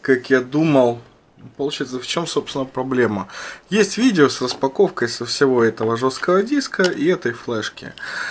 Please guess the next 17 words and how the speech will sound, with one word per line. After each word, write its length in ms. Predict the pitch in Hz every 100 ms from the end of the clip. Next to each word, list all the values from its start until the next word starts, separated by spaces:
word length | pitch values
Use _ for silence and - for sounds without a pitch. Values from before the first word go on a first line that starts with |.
| - - -
Э, 420 | - 113 110 104 104 _ _ _ _ -
мой 220 | 123 131
подписчик 760 | 117 - - 294 - 277 - - - 127
мне 460 | 127 127 131 117 117
отправил 800 | 120 113 - 127 127 120 110 113 -
и 140 | 123
то, 480 | 120 - 135 117 110 - _
э, 300 | 120 110 104 -
и 80 | 120
то 440 | 120 - 127 107 113 _ _ - - - - -
на 480 | 120 127 127 117 113
ремонт. 720 | 117 127 165 233 277 - - - -
Значит, 320 | 143 143 -
собственно, 360 | 156 - 147
в 20 | 135
чем 200 | - -
проблема? 600 | 165 156 143 104 95